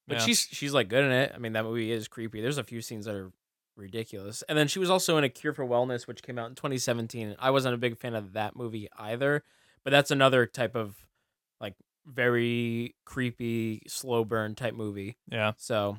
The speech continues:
Speaker 1: maybe that's just kind of the, the niche that she's trying to get into, the niche
Speaker 2: Just
Speaker 1: market.
Speaker 2: stay in that wheelhouse.
Speaker 1: Yeah.
Speaker 2: I think they're pretty well se-, set up for success.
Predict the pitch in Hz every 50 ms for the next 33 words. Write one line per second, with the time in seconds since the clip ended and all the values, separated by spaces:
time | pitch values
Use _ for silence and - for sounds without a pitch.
0 | 131 - _ - 135 127 123 120 123 127 123 - 127 120 113 - - - - _
1 | _ _ _ _ _ _ _ _ _ _ _ _ _ _ _ _ _ _ _ _
2 | _ - 131 117 113 101 110 107 104 101 - _ _ - 120 117 117 127 127 123
3 | - - 131 113 - - 120 113 - 127 117 110 110 110 113 110 110 110 - 117
4 | 107 101 107 110 117 117 113 - - 110 107 113 110 - 127 127 123 120 117 117
5 | 113 110 113 117 117 120 117 113 117 117 - 139 139 139 123 113 101 92 - _
6 | _ _ _ _ _ _ _ - 156 135 175 180 175 190 147 175 175 156 143 135
7 | 135 127 131 - - 139 - - - - 135 127 120 113 - 123 110 - 113 -
8 | - 135 120 117 -